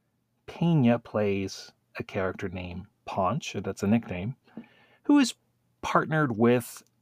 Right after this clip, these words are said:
Dax Shepard, who plays John, a rookie who is an ex-competitive motorcycle rider who was famous for performing stunts. He's the more comedy relief of the duo, and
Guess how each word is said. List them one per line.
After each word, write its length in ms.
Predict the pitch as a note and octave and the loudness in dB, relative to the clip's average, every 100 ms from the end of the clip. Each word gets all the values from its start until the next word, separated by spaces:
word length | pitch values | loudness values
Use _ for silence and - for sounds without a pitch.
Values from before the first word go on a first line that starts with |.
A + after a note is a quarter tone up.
| _ _ _ _ | _ _ _ _
Dax 300 | - A#2 A#2 | 0 0 0
Shepard, 560 | - - A#2+ A#2+ C#3 F#3+ - _ _ _ | -2 2 2 2 -2 -2 -10 _ _ _
who 120 | C#3 | -6
plays 360 | - A2+ G#2 F#2+ | -2 -2 -2 -6
John, 640 | F2 G2 F2+ F2+ B2+ F#3 _ _ _ _ _ _ - | -2 0 2 2 0 -4 _ _ _ _ _ _ -2
a 60 | |
rookie 640 | G#2+ C3+ G3 - G#2 F#3 - _ _ _ _ _ _ _ _ _ | 2 2 2 -2 -4 -4 -10 _ _ _ _ _ _ _ _ _
who 240 | - D#3+ D#3+ | 0 6 8
is 320 | D#3 D3+ - _ - | 6 2 -6 _ -4
an 160 | B2+ - | -2 0
ex-competitive 1600 | E3 - - - - _ _ _ _ - C3+ - - C#3+ C#3 C3+ A#2 - | -2 -2 -8 -10 -14 _ _ _ _ -6 -4 -4 -2 -2 -2 -4 -6 2
motorcycle 520 | A#2 A#2 - F#2+ - | 4 4 0 -6 -6
rider 360 | C3+ C3 - - | -8 -10 -8 -2
who 80 | |
was 140 | A#3 A#3 | -2 0
famous 280 | F3 E3 C#3 | -2 -2 -2
for 140 | B2+ | -6
performing 480 | - A2 A#2 A2+ G2 | -8 -4 0 2 0
stunts. 540 | - D#2+ C#2 - - _ _ _ _ _ _ _ _ _ _ - - - _ | -4 -10 -10 -12 -14 _ _ _ _ _ _ _ _ _ _ -20 -20 -20 _
He's 240 | - G3 | 0 2
the 80 | D#3 | 4
more 220 | C#3+ B2 - _ - | 4 4 0 _ -8
comedy 500 | - C3+ C3+ A#2 G2+ | -2 2 2 2 0
relief 520 | G2 F#2+ G2 F2+ - | 0 -2 -4 -8 -10
of 160 | G2+ | -8
the 80 | F#2+ | -8
duo, 500 | F#2+ G#2 F#2+ F2+ F#2 | -4 0 0 0 -2
and 260 | E2+ F2+ | -4 -10